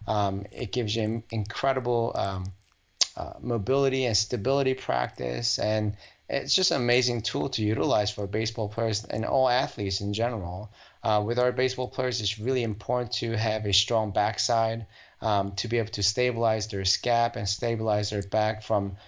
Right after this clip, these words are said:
uh, such a violent motion of throwing. So kettlebell swings and,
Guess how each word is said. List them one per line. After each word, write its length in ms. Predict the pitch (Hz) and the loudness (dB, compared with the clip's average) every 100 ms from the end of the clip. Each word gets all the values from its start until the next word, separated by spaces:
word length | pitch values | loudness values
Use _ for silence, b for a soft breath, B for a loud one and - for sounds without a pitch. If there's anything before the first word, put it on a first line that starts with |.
| b | b
uh, 160 | 107 101 | -6 -2
such 280 | - 120 - | 0 4 4
a 140 | 107 | 4
violent 600 | 104 95 110 117 110 104 | 2 2 2 4 2 0
motion 360 | 107 113 110 107 | 0 2 0 0
of 140 | 92 | -2
throwing. 640 | 92 - 143 135 107 101 117 b b b - | -4 -2 0 2 0 -2 -6 b b b -4
So 260 | - 110 | 0 0
kettlebell 440 | 107 120 113 107 104 | 0 0 2 2 2
swings 560 | - 110 113 117 110 | 0 2 4 4 4
and, 320 | 104 101 101 | 2 2 0